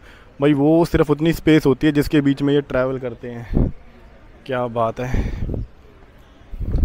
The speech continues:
तो बाकी सारी मतलब इसके अंदर machinery है, wiring है, और जो ये गोला है बस इसके अंदर वो रहते हैं।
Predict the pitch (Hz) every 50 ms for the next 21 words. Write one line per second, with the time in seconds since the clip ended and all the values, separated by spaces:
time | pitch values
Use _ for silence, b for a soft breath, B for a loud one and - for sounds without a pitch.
0 | - - - - - - - - - - - - - - - - - - B B
1 | B B B B B B B B - - b b b b b b b - - -
2 | - - 127 123 139 131 131 - 160 156 - 151 139 143 160 170 160 151 147 151
3 | 147 151 151 143 - - 170 156 151 147 160 156 156 147 143 - - 139 143 151
4 | 156 165 165 160 156 151 135 135 131 135 147 156 160 160 151 151 160 151 - -
5 | - - - - - 139 135 143 143 139 135 143 151 156 170 156 139 143 139 151
6 | 156 165 160 151 151 147 - 143 - - - 156 151 151 156 156 151 156 156 139
7 | 135 135 135 - 165 156 156 165